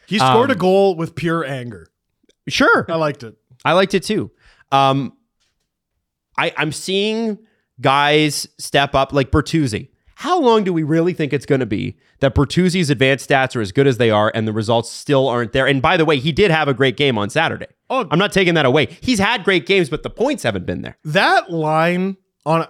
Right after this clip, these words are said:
Speaker 1: like, from a personality standpoint, is one of the f-, most unintentionally funny lines in the N H L.
Speaker 2: I love it. It's so much
Speaker 1: Three
Speaker 2: fun to
Speaker 1: guys who
Speaker 2: watch.
Speaker 1: barely speak,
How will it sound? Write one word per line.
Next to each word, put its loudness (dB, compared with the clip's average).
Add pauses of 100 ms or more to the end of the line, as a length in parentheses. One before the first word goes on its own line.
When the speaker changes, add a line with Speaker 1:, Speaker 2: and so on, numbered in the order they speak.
Speaker 1:
like, -4
from -4
a -2
personality -4
standpoint, -4
is -4
one -4
of -6
the 0
f-, -20 (200)
most -4
unintentionally -4
funny -6
lines -10
in -10
the -10
N -14
H -14
L. -8
Speaker 2:
I -4
love -2
it. -12 (220)
It's -14
so -6
much 0
Speaker 1:
Three 0
Speaker 2:
fun 0
to 4
Speaker 1:
guys 4
who 0
Speaker 2:
watch. -4
Speaker 1:
barely 2
speak, -8